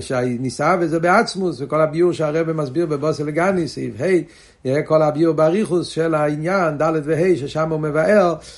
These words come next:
שבשם אלתר רבא, ועמיתא לרבא, שהעניין של, אה, עיסאוווס יש הגשמי, זה מצומצם עצמוסי,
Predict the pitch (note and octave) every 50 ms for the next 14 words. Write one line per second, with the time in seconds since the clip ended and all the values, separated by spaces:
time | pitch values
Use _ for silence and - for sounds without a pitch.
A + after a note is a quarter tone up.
0 | - - _ - - - - D3+ E3 E3+ E3 E3 D#3 D3 C#3 C#3 B2+ C3+ C#3 C#3+
1 | C3+ - E3+ E3 G#3 A3 G#3+ F3+ F#3+ F3+ F3 E3 D3+ B2+ A#2+ D#3 G3 G3 G3 F#3
2 | F3 E3+ E3+ E3 E3 D#3 D#3 D3 C#3+ - C#3 C3+ C3+ C3+ C3+ C3+ C3+ C3+ D3+ D#3+
3 | E3+ F3 D#3+ - D#3+ D#3+ D#3 D3 D#3 D3+ D3 D3 D3+ D3+ D3 D3 C#3+ - D#3+ E3
4 | D#3+ D#3 B2+ - D#3+ D#3 B2 C#3 D#3+ D#3 F3 F#3+ G3 - E3+ F3 D3 D3 C#3+ C3
5 | - D#3+ C#3 - D#3 E3 D#3+ - - F3+ G#3 F#3 C#3 F#3 F3+